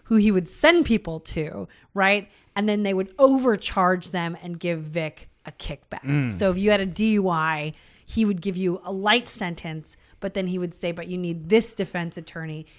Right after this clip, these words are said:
Speaker 1: and that defense attorney would then charge you triple the amount,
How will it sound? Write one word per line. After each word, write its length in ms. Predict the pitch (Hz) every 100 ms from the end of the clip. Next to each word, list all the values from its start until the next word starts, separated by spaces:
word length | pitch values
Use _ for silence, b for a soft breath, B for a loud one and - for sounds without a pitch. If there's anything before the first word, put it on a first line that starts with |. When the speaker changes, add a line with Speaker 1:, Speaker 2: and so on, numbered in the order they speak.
| b
Speaker 1:
and 160 | 196 202
that 200 | 202 202
defense 360 | 180 185 170
attorney 260 | 175 - 165
would 140 | 160
then 200 | 165 160 160 -
charge 300 | - 170 156
you 80 | 156
triple 480 | - 170 196 190
the 140 | 165 156
amount, 500 | 156 151 151 196